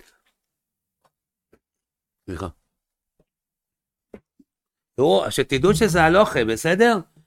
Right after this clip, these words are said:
שאני לא אומר לכם איזה, הגמרא, זה, זה, זה מובא בגמרא בבבא קמא, וזה נפסק להלכה. ומה הסיפור? הסיפור הוא, אדם,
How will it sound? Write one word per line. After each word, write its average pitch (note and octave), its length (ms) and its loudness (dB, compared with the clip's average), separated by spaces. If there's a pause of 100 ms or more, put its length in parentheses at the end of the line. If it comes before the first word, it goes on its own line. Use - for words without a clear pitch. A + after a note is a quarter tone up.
(160)
שאני C3 280 -6
לא G3 240 2
אומר G3 240 4
לכם D#3 260 -4
איזה, A#2 520 -2 (840)
הגמרא, D3 400 -2
זה, D#3 200 -4
זה, C#3 300 -2
זה D3 100 2
מובא D3+ 280 0
בגמרא D3 440 -2
בבבא C3+ 400 -2
קמא, D#3 480 -6 (1160)
וזה B2 200 -6
נפסק D3+ 400 -4
להלכה. D3 560 -2 (800)
ומה F3+ 260 2
הסיפור? C#3 560 -2
הסיפור G3+ 560 -2
הוא, G#3 260 0 (720)
אדם, A3 520 0